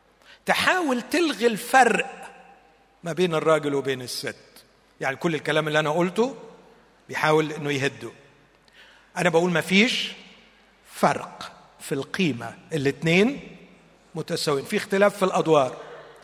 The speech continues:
هو بيقول لها: "ليكي الكلام ولأي واحدة تحاول تلغي الفرق ما بين الراجل وبين الست."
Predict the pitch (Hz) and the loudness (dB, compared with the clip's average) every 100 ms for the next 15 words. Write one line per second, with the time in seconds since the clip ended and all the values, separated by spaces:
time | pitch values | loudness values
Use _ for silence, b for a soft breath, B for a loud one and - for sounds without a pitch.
0 | b b b b 254 262 240 208 190 185 | b b b b 6 6 4 0 4 4
1 | 165 226 196 180 311 - 151 143 - 160 | 4 0 0 2 2 0 -8 -12 0 2
2 | 147 135 123 110 - - - _ _ 190 | 4 2 -2 -12 -18 -20 -20 _ _ -4
3 | 285 311 269 - 208 196 - 226 233 202 | 0 4 6 4 2 0 2 4 4 2
4 | - 233 202 185 - 233 247 208 175 170 | 0 -2 -2 -4 4 4 4 -6 -4 0
5 | 185 170 170 202 240 185 165 156 147 143 | 0 0 0 0 0 -4 -4 -4 -6 -8
6 | - 180 | -10 -12